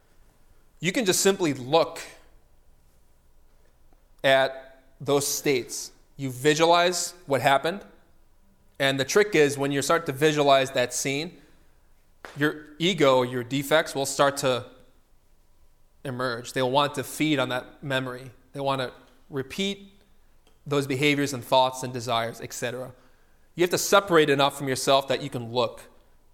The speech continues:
at that internal mechanism and to see it for what it is. So when you're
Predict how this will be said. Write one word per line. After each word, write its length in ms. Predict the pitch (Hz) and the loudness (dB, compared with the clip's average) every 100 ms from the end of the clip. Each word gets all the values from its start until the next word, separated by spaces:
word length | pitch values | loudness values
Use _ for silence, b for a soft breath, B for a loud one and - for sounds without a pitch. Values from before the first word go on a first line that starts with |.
| _ | _
at 120 | 139 127 | -2 0
that 120 | 127 | 0
internal 420 | 120 - 151 139 | -2 0 2 2
mechanism 640 | 127 131 123 117 117 120 - _ _ _ _ _ | 2 -2 -4 -8 -12 -16 -20 _ _ _ _ _
and 100 | 139 | -10
to 80 | 143 | -6
see 280 | - 180 165 | -4 0 0
it 80 | 156 | 0
for 80 | 131 | -4
what 160 | 123 | -4
it 100 | 120 | -6
is. 320 | 120 117 - - _ _ _ _ _ _ _ | -8 -12 -16 -20 _ _ _ _ _ _ _
So 180 | - 139 | -2 0
when 140 | 151 | 2
you're 300 | 180 175 165 | 2 2 0